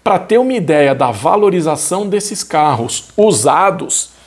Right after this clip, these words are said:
eu optei por verificar os preços pela tabela fipe em outubro de dois mil e vinte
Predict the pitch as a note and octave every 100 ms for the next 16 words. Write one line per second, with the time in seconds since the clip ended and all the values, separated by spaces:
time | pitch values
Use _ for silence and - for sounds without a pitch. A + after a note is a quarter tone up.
0 | - G#3 G#3+ A#3 A#3 G#3 A3 A3+ G3 G3+
1 | G3 G#3 - E3+ F3+ - E3+ F#3+ F#3 G#3
2 | - A#3 A3+ A3 D3 D3 C#3 - F#3+ G#3
3 | - C#3 - - _ A#3 A3+ G3+ G3+ -
4 | C#4 A3 G#3+ F#3 F3+ C3+ D#3 A3+ F#3+ A3+
5 | A#3 A#3+